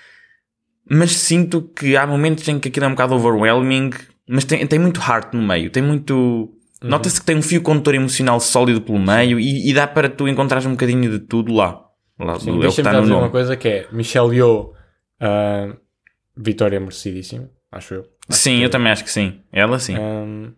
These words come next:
Speaker 1: Mas a
Speaker 2: Ke-, Huy
Speaker 1: Jamie Lee
Speaker 2: Quan.
Speaker 1: Curtis não.
Speaker 2: Pois é isso, Ke Huy Quan também. Até pela história lá de redenção
Speaker 1: Sim, sim.
Speaker 2: em Hollywood, sei da volta dele. Pá, Jamie Lee Curtis que é um bocado... Um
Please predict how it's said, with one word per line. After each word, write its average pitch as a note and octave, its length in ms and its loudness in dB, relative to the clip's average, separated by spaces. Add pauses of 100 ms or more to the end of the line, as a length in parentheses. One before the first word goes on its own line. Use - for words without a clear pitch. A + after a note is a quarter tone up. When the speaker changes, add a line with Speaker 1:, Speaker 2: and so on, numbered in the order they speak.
(160)
Speaker 1:
Mas A#2+ 200 2
a B2+ 60 4
Speaker 2:
Ke-, G#2 80 0
Huy B2 40 0
Speaker 1:
Jamie A#2+ 220 2
Lee B2 100 4
Speaker 2:
Quan. A2 40 -2 (120)
Speaker 1:
Curtis A#2+ 220 -2
não. A2+ 360 0 (140)
Speaker 2:
Pois A#2+ 200 2
é A#2+ 60 4
isso, A2 180 -2
Ke C3+ 140 2
Huy C3 180 0
Quan B2 220 0
também. G#2+ 420 -4 (800)
Até A2 120 -2
pela G#2+ 180 -2
história G#2 360 0
lá G2+ 120 -2
de G2 80 -10
redenção G2+ 260 -4
Speaker 1:
Sim, B2 160 2
sim. G#2+ 220 2
Speaker 2:
em G2 40 0
Hollywood, G2 440 -2
sei G2 140 -8
da G2+ 160 -8
volta G2 320 -6
dele. A2 200 -4 (440)
Pá, A#2 140 2
Jamie C3+ 300 2
Lee C3+ 140 4
Curtis B2 400 0
que - 100 -8
é - 20 0
um B2+ 60 -2
bocado... A#2+ 340 0
Um A#2+ 260 -8